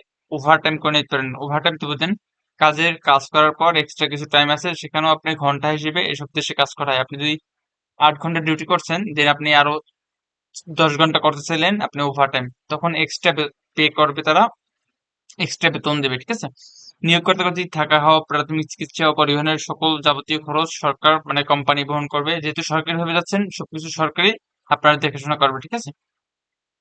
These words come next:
এখানে লেখা আছে চাকরিতে যোগদানের বিমান ভাড়া সহ সকল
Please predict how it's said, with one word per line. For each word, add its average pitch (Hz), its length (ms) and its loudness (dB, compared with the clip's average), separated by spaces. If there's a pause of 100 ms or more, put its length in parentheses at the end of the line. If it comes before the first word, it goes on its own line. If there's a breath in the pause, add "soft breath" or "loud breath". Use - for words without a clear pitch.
(3000)
এখানে 170 300 0
লেখা 190 200 6
আছে 185 200 2 (180)
চাকরিতে 165 540 0
যোগদানের 156 500 2
বিমান 151 280 2
ভাড়া 151 220 4
সহ 160 200 -2
সকল 156 340 -4